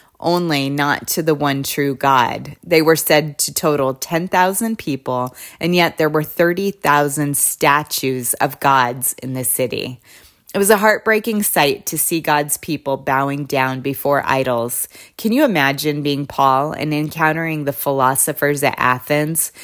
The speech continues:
Scripture records in Acts chapter seventeen, verse eighteen as saying, "Then certain Epicurean and Stoic philosophers encountered him, and some said,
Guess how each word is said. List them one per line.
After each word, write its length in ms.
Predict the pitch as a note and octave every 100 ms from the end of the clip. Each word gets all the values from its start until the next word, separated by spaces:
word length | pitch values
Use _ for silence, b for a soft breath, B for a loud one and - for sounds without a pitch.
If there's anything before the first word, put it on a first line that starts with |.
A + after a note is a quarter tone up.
| B B
Scripture 540 | - - A3+ - C4+
records 600 | B3+ F3+ - D3 C#3+ -
in 140 | C#3+ C#3+
Acts 460 | C3+ C#3 - -
chapter 400 | - D3 C3+ D3
seventeen, 680 | C3+ - D3+ D#3+ - D#3 D3
verse 300 | C3 C3+ - -
eighteen 540 | D3 - - C#3+ C3
as 160 | B2+ B2+
saying, 500 | - C#3+ C3+ C3 C3 B B B
"Then 360 | - F#3+ G#3 A#3
certain 640 | - - E3 E3 E3+ F3
Epicurean 840 | D3 - - - F3 E3+ F3 F#3+ -
and 180 | D#3
Stoic 520 | D3+ - D#3 D3+ - -
philosophers 920 | - D3 C#3+ - D3 - C#3 C3 -
encountered 640 | D3 - C#3+ C#3+ C3+ C3+
him, 280 | C3 B2+ B2+ B B -
and 180 | E3
some 300 | - F#3+ G3
said, 560 | G3+ - C#3+ C3 C3